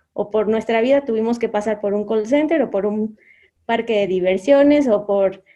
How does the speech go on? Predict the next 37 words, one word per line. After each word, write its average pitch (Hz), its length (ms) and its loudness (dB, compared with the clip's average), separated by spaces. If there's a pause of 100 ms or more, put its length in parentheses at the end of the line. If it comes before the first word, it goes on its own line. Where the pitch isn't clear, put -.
(160)
este, 196 320 -6
vender 202 300 -2
hamburguesas 214 640 -2
en 180 140 -2
un 208 120 -2
McDonald's 254 800 -2
o 196 80 -2
algo 196 220 0
así. 165 300 -8 (600)
<laughs> - 380 -8 (320)
Y 262 140 -2
bueno, 330 320 2
pues 277 180 2
ahí 277 480 2 (140)
se 233 180 2
dieron 254 340 4
cuenta 254 460 0
que, 269 540 0
este, 214 800 -2 (480)
pues 208 120 -12
era 240 180 2
muy 247 220 2
parlanchina, 247 840 0
se 269 140 0
me 208 160 0
daba 220 400 0 (280)
la 208 140 -2
facilidad 214 540 0
de 226 80 -2
platicar 202 580 -4
con 190 500 -6 (200)
quien 214 180 -2
me 202 120 -2
sentaran 208 500 -2
a 202 80 -4
un 226 120 -2
lado, 294 480 0